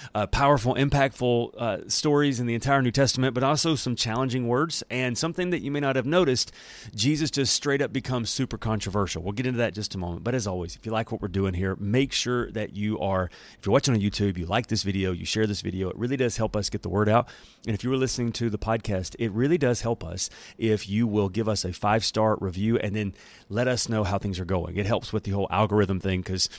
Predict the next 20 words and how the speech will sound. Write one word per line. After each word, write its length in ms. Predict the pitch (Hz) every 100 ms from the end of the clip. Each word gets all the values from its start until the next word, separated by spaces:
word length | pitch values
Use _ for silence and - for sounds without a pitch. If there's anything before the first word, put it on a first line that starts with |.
| - -
we're 120 | 107 107
slowly 360 | - 165 175
trying 260 | - 127 120
to 60 |
develop 520 | 95 95 113 123 113 -
a 80 | 113
community 360 | - 107 107 110
of 120 | -
people 400 | 90 87 87 85 - - -
that, 100 | 107
man, 240 | 117 113
we 160 | 123 135
are 140 | 104
rallying 540 | 98 98 117 127 127 -
around 380 | 101 98 95
simply 280 | 95 117 98
reading 580 | 87 104 120 127 123 107
God's 420 | 104 101 101 92
word 380 | 92 98 95 87
together 440 | 104 90 92 85